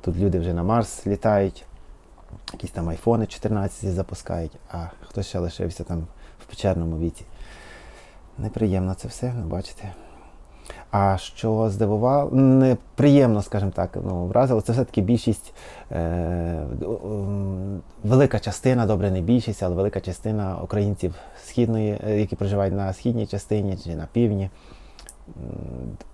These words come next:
багато людей, бачите, і свою позицію, я вже мовчу про, про військо, це само собою, але і так багато людей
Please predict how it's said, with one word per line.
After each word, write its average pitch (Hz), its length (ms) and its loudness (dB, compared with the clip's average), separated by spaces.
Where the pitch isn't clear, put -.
багато 98 320 0
людей, 98 240 4
бачите, 175 420 0
і 82 360 0
свою 95 440 2
позицію, 95 760 2
я 113 140 8
вже 104 140 4
мовчу 104 300 2
про, 92 320 2
про 98 140 4
військо, 107 320 2
це 92 140 -10
само 104 280 -4
собою, 107 440 0
але 92 160 2
і - 20 -4
так 113 200 2
багато 101 300 0
людей 98 340 0